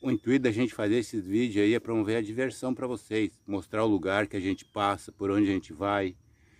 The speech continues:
Ok? E, e provar que pescaria é uma diversão. Ok? Pra mim,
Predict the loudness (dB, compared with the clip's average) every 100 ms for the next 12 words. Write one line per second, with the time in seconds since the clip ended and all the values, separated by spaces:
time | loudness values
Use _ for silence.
0 | _ _ _ _ -20 -10 -2 0 0 -6
1 | _ _ _ _ 0 4 6 6 4 0
2 | -6 _ _ _ _ -10 -2 2 4 2
3 | 0 -6 _ _ _ _ -20 -14 -6 -4
4 | -2 -2 2 4 4 4 2 2 2 0
5 | -2 -2 -6 -6 -8 _ _ _ _ _
6 | -20 -6 -4 -2 -2 0 4 4